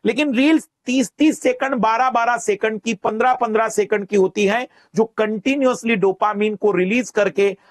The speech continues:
आपके डोपामिन की भूख बढ़ा देती है और बाकी किसी कार्य में फिर उतना डोपामिन रिलीज नहीं हो पाता है। अब बड़ा सवाल है कि सर, इसको बढ़ाए कैसे,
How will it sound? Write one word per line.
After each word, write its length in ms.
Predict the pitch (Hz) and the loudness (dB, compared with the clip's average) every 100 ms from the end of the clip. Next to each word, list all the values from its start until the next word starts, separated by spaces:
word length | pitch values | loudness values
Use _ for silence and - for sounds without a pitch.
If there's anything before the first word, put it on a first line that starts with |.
| - | -4
आपके 420 | 214 240 - 247 | -2 -2 -2 -4
डोपामिन 680 | 160 180 180 247 247 240 220 | 0 0 2 -2 -2 -2 -2
की 140 | 233 | -4
भूख 240 | 170 190 180 | 0 -2 0
बढ़ा 340 | 180 175 233 | -2 -2 -2
देती 320 | 202 196 196 | -2 -2 0
है 240 | 180 196 190 _ - | -2 -2 -8 _ -2
और 120 | 185 | -2
बाकी 440 | 143 190 - 302 | 0 -2 0 -2
किसी 280 | 226 240 277 | 0 -2 -2
कार्य 340 | - 226 214 | 2 0 2
में 240 | 220 220 208 _ _ | 0 0 -2 _ _
फिर 160 | - 285 | -2 0
उतना 360 | 302 - 277 262 | 0 0 -2 0
डोपामिन 540 | 233 233 226 220 214 | 0 0 -2 -2 -2
रिलीज 300 | 208 202 165 | 0 -2 -2
नहीं 180 | 180 175 | -6 -2
हो 120 | 143 | -4
पाता 320 | - - - _ | -4 -8 -8 _
है। 80 | _ _ _ _ _ _ _ _ _ _ _ _ _ _ _ _ _ _ - | _ _ _ _ _ _ _ _ _ _ _ _ _ _ _ _ _ _ -6
अब 80 | 208 | -4
बड़ा 280 | 175 214 233 | 0 2 0
सवाल 380 | 220 214 214 214 | 0 0 2 0
है 60 | |
कि 140 | 220 220 | -2 -2
सर, 160 | 247 | -2
इसको 280 | 220 - 240 | -4 -2 -4
बढ़ाए 500 | 185 160 143 180 196 | -2 -2 -2 -4 -4
कैसे, 360 | - 147 - | -6 -8 -8